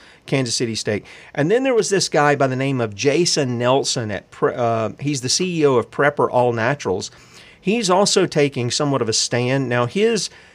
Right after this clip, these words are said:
his beef is, is obviously, it's different. It's made for long-term storage. Um,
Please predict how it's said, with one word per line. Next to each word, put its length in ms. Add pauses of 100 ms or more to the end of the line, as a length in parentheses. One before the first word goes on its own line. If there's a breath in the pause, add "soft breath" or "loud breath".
(180 loud breath)
his 320
beef 360
is, 280
is 320
obviously, 720
it's 180
different. 640
It's 220
made 340
for 400 (960)
long-term 680
storage. 680 (540 loud breath)
Um, 640